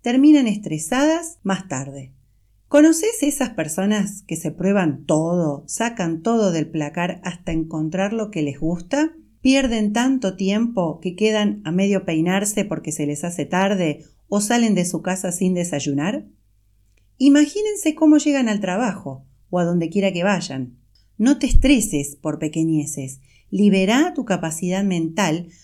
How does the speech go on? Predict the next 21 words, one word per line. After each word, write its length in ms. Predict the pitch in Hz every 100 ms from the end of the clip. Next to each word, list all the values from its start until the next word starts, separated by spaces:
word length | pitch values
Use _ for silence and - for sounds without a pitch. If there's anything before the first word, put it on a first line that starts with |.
| _ -
para 220 | 196 196
que 100 | 202
te 140 | 208
permita 520 | 208 208 233 302 294 285
tomar 460 | 196 208 240 233 - _ _
otro 380 | - 147 202 190
tipo 320 | 175 160 160
de 120 | 156
decisiones 880 | 147 147 147 - 151 135 139 170 - _
más 400 | 165 185 240 277
importantes. 960 | 262 233 156 147 143 127 123 131 131 - _ _ _ _ _ _ _ _ _ -
Te 100 | 262
sugiero 440 | 294 285 370 381
que 80 | 247
reflexiones 880 | 180 160 151 - - 208 254 302 -
mirando 420 | 190 202 233 254
hacia 240 | 269 - 285
adentro 540 | 240 190 190 208 208 - -
y 120 | 208
buscando 680 | 220 214 - 285 285 277 -
qué 120 | 392